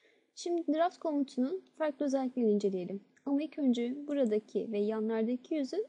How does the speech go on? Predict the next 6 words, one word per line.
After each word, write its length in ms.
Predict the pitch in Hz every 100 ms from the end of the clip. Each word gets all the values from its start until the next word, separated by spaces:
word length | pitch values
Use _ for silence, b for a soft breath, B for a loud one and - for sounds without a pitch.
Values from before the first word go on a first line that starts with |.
| -
iki 340 | 302 - 349 381 _ _ _ -
yüz 260 | 285 277
haline 420 | 277 269 247 247
dönüştürelim. 600 | 214 185 208 - 73 - - _ _ _ _ _ _ _ _ _ _ _ _ _ b b b b b -
Bunun 220 | 330 480
için 360 | 381 - 320